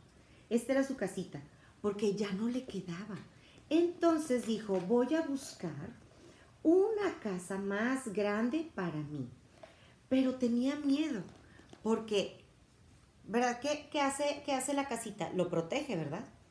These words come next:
Entonces, como lo protege, se tenía que salir y,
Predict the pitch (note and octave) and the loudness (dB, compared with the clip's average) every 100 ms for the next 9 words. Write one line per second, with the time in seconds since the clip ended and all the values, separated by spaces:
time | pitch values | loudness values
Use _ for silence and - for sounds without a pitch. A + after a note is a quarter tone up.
0 | - - - F#3 F#3 G#3 - - E3+ E3 | -20 -10 -2 0 2 0 0 -4 -2 2
1 | D#3 D#3 G3 G3 C#4+ C#4 - G3 A3 - | 2 2 2 2 4 4 2 -2 -2 -6
2 | - - - - G3+ G#3+ A3+ A3+ C#4 C4+ | -20 -18 -6 -4 -4 -2 -2 0 0 2
3 | C4+ D4+ C4+ | 4 6 4